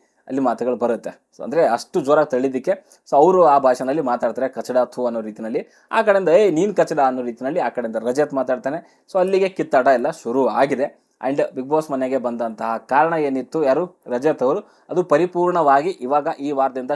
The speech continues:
ಶುರು ಆಗ್ತಾ ಇದೆ ಅಂತಾನೆ ಹೇಳ್ಬೋದು. So ನೋಡೋಣ ಪಂಚಾಯತಿನಲ್ಲಿ ಏನೇನ್, ಆ, ಬಗ್ಗೆ ಮಾತಾಡ್ತಾರೆ ಅಂತ. Because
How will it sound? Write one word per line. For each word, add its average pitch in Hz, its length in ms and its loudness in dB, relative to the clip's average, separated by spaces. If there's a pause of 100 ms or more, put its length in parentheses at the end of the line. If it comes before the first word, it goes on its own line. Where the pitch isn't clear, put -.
ಶುರು 127 160 -4
ಆಗ್ತಾ 117 280 -4
ಇದೆ 113 100 -6
ಅಂತಾನೆ 113 260 -10
ಹೇಳ್ಬೋದು. 113 500 -8 (460)
So 175 160 6
ನೋಡೋಣ 262 200 6 (180)
ಪಂಚಾಯತಿನಲ್ಲಿ 175 540 0
ಏನೇನ್, 156 320 2
ಆ, 147 240 4
ಬಗ್ಗೆ 131 280 -4
ಮಾತಾಡ್ತಾರೆ 127 480 -2
ಅಂತ. 123 80 -6
Because 127 440 0